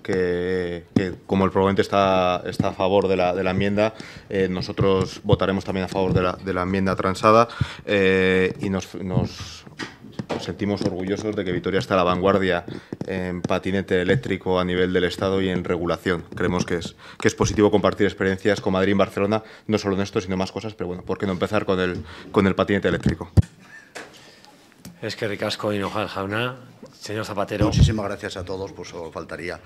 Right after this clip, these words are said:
Speaker 3: Y, y a la señora Ane Aristi decirle que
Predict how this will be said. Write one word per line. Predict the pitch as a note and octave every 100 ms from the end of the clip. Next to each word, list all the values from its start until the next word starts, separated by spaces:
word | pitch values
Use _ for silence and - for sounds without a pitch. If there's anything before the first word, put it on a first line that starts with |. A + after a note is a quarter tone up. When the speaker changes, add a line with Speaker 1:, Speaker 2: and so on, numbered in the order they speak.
| - - - G2+
Speaker 3:
Y, | G2 F#2 G2
y |
a | F2+
la | F2+
señora | F#2 F#2 F#2 F2 D2+ -
Ane | E2 D#2
Aristi | D#2 F2 F2+ F2 - - -
decirle | - F2+ - F#2 F#2+
que | G2 F#2